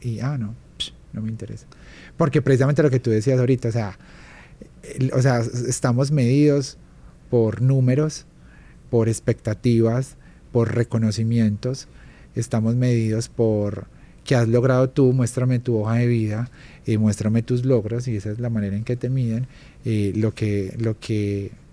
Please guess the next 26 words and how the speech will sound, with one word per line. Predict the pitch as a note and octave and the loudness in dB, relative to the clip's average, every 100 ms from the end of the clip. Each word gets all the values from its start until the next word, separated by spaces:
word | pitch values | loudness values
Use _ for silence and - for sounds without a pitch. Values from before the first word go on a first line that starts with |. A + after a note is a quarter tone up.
| - | -10
lo | B2 A#2+ | -6 -4
que | A2+ | -4
factures, | A2+ - - A#2+ A2+ B2+ - - - - - | -4 -8 -2 0 2 -2 -4 -20 -20 -20 -12
lo | - A#2 | -4 -2
que | A#2 | -2
produzcas, | A2 A#2 A2+ B2 B2 C#3+ C#3 | 0 2 6 4 2 -2 -2
y | C3+ A#2 | -2 -2
esa | G2+ | -2
es | A2 | -2
la, | A#2+ - - | -4 -6 -10
o | |
sea, | G#2+ A2+ | -4 -2
la | G#2+ A2+ | 0 0
manera | B2 G#2+ | 0 0
en | G#2+ | -2
que | B2 | -4
nos | B2 A2+ | -4 -4
miran. | C#3+ A#2 | -2 -2
Ah, | B2 | -2
tú | B2 A#2 | -2 0
produces, | D3 D#3+ D#3 D3+ | 4 4 2 0
tú | B2+ | -4
facturas, | B2+ B2 D3+ C#3+ C3+ | -6 -4 -2 0 -2
tú | A#2+ | -4
tienes | B2 B2 B2 | -2 -2 -2
tantos | D3 C#3 B2+ C3+ C3 | 0 0 2 2 0